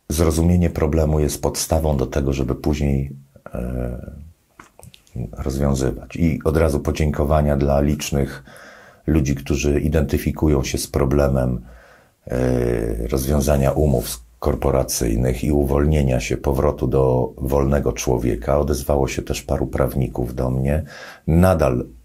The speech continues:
e, czekam na konkretne wiadomości, bo im więcej nas będzie,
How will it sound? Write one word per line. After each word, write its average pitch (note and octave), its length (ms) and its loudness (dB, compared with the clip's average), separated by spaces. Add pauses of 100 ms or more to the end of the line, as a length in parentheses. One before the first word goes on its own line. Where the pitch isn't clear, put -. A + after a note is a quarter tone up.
(100)
e, C2+ 220 0
czekam C#2 520 0
na C2+ 320 2
konkretne D2 600 0
wiadomości, C#2 960 0 (760)
bo D#2 640 4
im F#2+ 160 4
więcej G2 320 4
nas F2 180 4
będzie, F#2 360 4